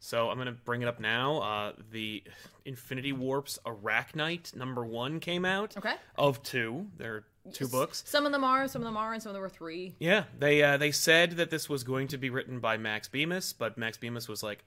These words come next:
Speaker 1: "Uh, I write Moon Knight to work through my mental health, and I'm also not doing Moon Knight anymore. I'm not gonna do, like, a joke about Moon Knight."
Speaker 2: Right.
Speaker 1: Uh, so Dennis Hopeless wrote it instead, and, uh,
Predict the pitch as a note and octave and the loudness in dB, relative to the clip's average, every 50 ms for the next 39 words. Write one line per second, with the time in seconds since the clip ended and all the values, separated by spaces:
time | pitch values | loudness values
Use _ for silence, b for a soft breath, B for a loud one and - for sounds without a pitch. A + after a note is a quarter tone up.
0 | _ - G#2+ G#2 G2+ G2+ G2+ G2+ G2+ G2 - - G2+ A#2+ C3+ E3 F#3+ F3+ E3 F3 | _ -6 -2 0 0 0 0 0 0 -2 -4 -4 -2 0 0 0 0 0 0 0
1 | F3 F3+ E3+ - - _ _ _ _ _ _ _ _ - A#2 A#2+ B2 B2+ C3 C3+ | 0 0 -2 -4 -10 _ _ _ _ _ _ _ _ -12 -10 -6 -6 -4 -4 -4
2 | C3+ B2+ A#2+ G#2 - - A#2 G#2 G#2 G#2+ A2+ A2 - - A#2 A2+ A2 G#2+ G#2 G#2 | -2 -2 -4 -4 -6 -10 -10 -10 -8 -8 -8 -10 -8 -10 -8 -8 -6 -8 -8 -8
3 | G#2+ G#2+ G2+ F#2+ G2 G#2 G#2 G#2+ B2+ C3+ - - - A2 A2 G#2+ G#2 G#2+ - - | -8 -8 -8 -8 -6 -4 -2 -2 -2 -4 -6 -8 -8 -8 -6 -6 -6 -6 -6 -6
4 | G#2 G#2 G#2 G2 G2 - G2+ G2+ G2+ G2+ G#2 A#2+ C#3+ D#3 E3+ F3+ F#3+ G3 G3+ G#3 | -6 -6 -8 -8 -8 -8 -10 -8 -8 -8 -6 -6 -4 -4 -4 -4 -4 -2 -2 -4
5 | G#3+ A3+ b b b b b b b - C3+ C#3+ C#3 C#3 D3 C3+ A#2+ C3+ C3+ B2+ | -4 -8 b b b b b b b -6 -2 -2 -2 0 0 -2 -2 0 0 0
6 | B2 A#2+ A2 G2 - G#2+ G#2 C#3 A3 C#4+ - - - - B3 D4+ D4 D#4+ E4 D#4+ | 0 -2 -4 -6 -4 -2 0 0 -2 -2 -6 -8 -6 -4 -2 -2 -2 -2 -4 -4
7 | E4 E4+ F4+ F4+ F4+ - E3+ D3+ - - F#3+ G3+ - - A2 A2+ A2 A#2 - - | -4 -4 -6 -8 -8 -8 -8 -8 -8 -10 -14 -16 -14 -8 -4 -2 -2 0 0 0
8 | D3 C3+ C3+ D#3 D#3+ E3+ - A#3+ D4 C4+ G#3 E3+ - C3+ B2+ B2+ A#2+ - - - | 0 2 4 4 2 4 4 2 2 2 2 0 0 0 0 0 -2 -4 -6 -4
9 | - D3 C3+ A2+ G2 F2+ F2 F2 - - A2+ A#2+ A#2+ A#2 A2+ A#2 A#2 A2 A2 A2+ | 0 2 2 2 2 -2 -4 -8 -4 0 2 2 2 0 -2 -4 -4 -2 0 0
10 | A2+ A2+ A2 | 0 0 -2